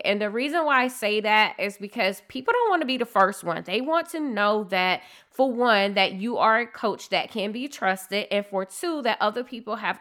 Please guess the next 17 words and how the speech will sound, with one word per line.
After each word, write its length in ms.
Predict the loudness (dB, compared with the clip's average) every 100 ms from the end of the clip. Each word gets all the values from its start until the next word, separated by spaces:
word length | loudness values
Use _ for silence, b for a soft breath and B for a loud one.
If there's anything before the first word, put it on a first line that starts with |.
| 2
already 500 | 4 4 0 -2 -6
went 360 | -4 -6 -6
through 200 | -4 -4
your 180 | -4 -6
program. 680 | 0 4 4 2 -4 -6 -12 b b b b _ -2
This 280 | 0 2 -2
is 180 | -6
how 240 | 2 4 4
you 220 | 2 -4
can 240 | -2 -2
build 360 | 0 0 0 -2
trust 640 | -4 4 6 6 4 -4 _
through 280 | -4 -2 -2
content. 640 | 2 4 4 0 -8 -8 -12 _ _
Share 360 | -12 0 2 2
case 320 | 2 0 -2
studies. 600 | 0 0 0 -8 -18